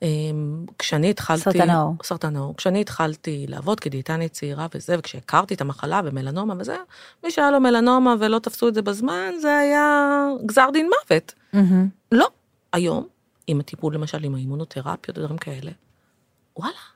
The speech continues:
Speaker 1: אנשים חיים. עכשיו, זה לא אומר שהם מבריאים בהכרח, אבל הם חיים את החיים שלהם, מחלה כרונית, כמו לחץ דם, כמו סוכרת, כמו כל מחלה אחרת שאנחנו יודעים לחיות איתה, ולא רע בכלל, דרך אגב.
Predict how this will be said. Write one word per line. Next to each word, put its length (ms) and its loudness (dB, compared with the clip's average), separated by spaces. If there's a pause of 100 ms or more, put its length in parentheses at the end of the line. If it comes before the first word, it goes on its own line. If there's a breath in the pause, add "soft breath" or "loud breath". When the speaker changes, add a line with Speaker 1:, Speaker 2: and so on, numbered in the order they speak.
Speaker 1:
אנשים 260 -12
חיים. 300 -8 (280 loud breath)
עכשיו, 140 -2
זה 120 6
לא 80 6 (100)
אומר 100 0
שהם 260 2
מבריאים 560 2
בהכרח, 500 -8 (460 soft breath)
אבל 200 2
הם 60 0
חיים 200 4 (100)
את 60 -14
החיים 260 4
שלהם, 260 2 (100)
מחלה 300 2
כרונית, 320 2
כמו 160 2
לחץ 260 2
דם, 120 6 (120)
כמו 100 0
סוכרת, 480 2
כמו 500 4 (240 soft breath)
כל 140 8
מחלה 380 6
אחרת 320 -2
שאנחנו 240 -4
יודעים 180 -2
לחיות 280 -6
איתה, 240 2
ולא 360 6
רע 100 8
בכלל, 540 0
דרך 320 -2
אגב. 200 -8